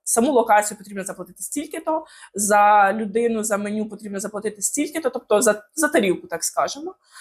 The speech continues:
Е, плюс напої, плюс ще якісь витрати. Е, але чомусь молодята подумали, що оця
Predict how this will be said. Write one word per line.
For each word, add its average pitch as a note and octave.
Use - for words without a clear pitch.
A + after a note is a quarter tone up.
Е, G3
плюс C#4
напої, E4
плюс A#3
ще E4
якісь D#4+
витрати. C4+
Е, C#4
але A#3
чомусь D4+
молодята A#3
подумали, A3
що G#3+
оця A3